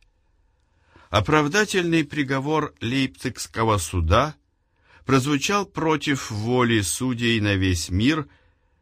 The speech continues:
как пощечина немецкому фашизму. Казалось бы, этот приговор должен был быть последним этапом, увенчавшим полугодовое предварительное заключение Димитрова и девяносто двухдневную борьбу на процессе.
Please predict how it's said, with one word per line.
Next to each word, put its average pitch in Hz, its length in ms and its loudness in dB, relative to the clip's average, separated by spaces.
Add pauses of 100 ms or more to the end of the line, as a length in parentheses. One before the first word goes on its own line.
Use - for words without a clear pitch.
как 120 260 0
пощечина 123 760 0
немецкому 104 600 0
фашизму. 107 640 -6 (960)
Казалось 107 540 4
бы, 101 100 0
этот 98 320 0
приговор 101 460 -2
должен 101 480 -2
был 104 180 0
быть 101 280 0
последним 185 800 -2
этапом, 101 560 -2 (320)
увенчавшим 110 800 2
полугодовое 107 720 0
предварительное 101 800 0
заключение 92 800 0
Димитрова 92 680 0 (500)
и 113 80 -4
девяносто 135 580 2
двухдневную 110 1000 0
борьбу 95 580 0
на 107 180 0
процессе. 90 880 -6